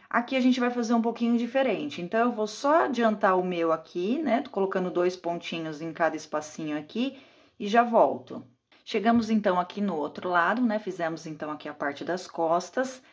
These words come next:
Aqui na lateral pra frente, nós vamos trabalhar diferente, ó. Eu vou pegar no,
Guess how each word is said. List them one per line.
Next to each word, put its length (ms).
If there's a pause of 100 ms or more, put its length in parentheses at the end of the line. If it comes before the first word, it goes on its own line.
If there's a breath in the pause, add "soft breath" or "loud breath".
(240 soft breath)
Aqui 240
na 140
lateral 460
pra 200
frente, 840 (380 soft breath)
nós 140
vamos 180
trabalhar 400
diferente, 640
ó. 60
Eu 60
vou 140
pegar 520 (520 soft breath)
no, 260